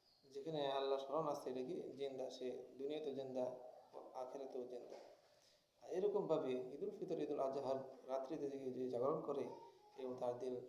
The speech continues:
জিন্দা হয়ে যাবে, সে যেদিন সকল দিল, দিল মুর্দা থাকবে।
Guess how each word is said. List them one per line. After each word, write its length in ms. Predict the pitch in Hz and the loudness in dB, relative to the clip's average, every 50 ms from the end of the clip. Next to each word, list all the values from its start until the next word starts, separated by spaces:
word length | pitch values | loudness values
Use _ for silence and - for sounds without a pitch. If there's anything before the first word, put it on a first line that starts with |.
| - - - _ _ _ _ _ _ _ _ 131 | -12 -16 -20 _ _ _ _ _ _ _ _ -8
জিন্দা 300 | 127 135 143 139 131 127 117 | -2 -2 0 2 2 2 2
হয়ে 140 | 117 117 117 | 2 0 0
যাবে, 260 | 117 123 120 123 117 107 - - - - - _ _ _ _ _ _ | 0 0 0 0 -2 -6 -6 -10 -14 -20 -20 _ _ _ _ _ _
সে 220 | - - - 131 123 120 | -6 -6 -2 2 2 2
যেদিন 360 | 120 131 127 127 127 123 120 120 - - - - | 4 4 4 4 4 2 0 -2 -6 -10 -14 -16
সকল 280 | - - - - 135 127 127 123 - - - - - | -16 -12 -4 0 2 2 2 2 0 -6 -10 -8 -4
দিল, 180 | 131 127 123 123 - - - - - - _ _ _ _ _ _ _ _ _ _ _ _ - | 0 0 0 0 -2 -6 -10 -14 -20 -20 _ _ _ _ _ _ _ _ _ _ _ _ -16
দিল 300 | 127 123 123 127 127 123 120 120 - - - - - - _ 123 | -8 0 4 6 6 6 4 2 -2 -6 -8 -12 -16 -20 _ 0
মুর্দা 280 | 131 139 143 - 165 | 2 4 6 6 6
থাকবে। 340 | - 123 120 - - - - | 4 4 2 0 -2 -8 -12